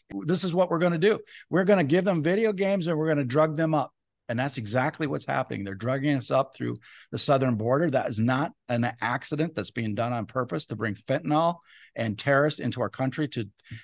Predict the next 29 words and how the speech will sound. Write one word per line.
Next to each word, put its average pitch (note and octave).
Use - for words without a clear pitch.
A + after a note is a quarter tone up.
to C#3
destroy E3+
the G3+
country E3
from D3
within. D3+
And C#3
that's B3+
what F4
our C#4
forefathers F3
was D3
the D3
most F3+
concerned G#3
about, G3
was B2
not G3+
a A#3+
foreign G3
power G#3
to A2+
come B2+
after A#2
the A2
United G#2+
States G#2
of G2+
America, F#2+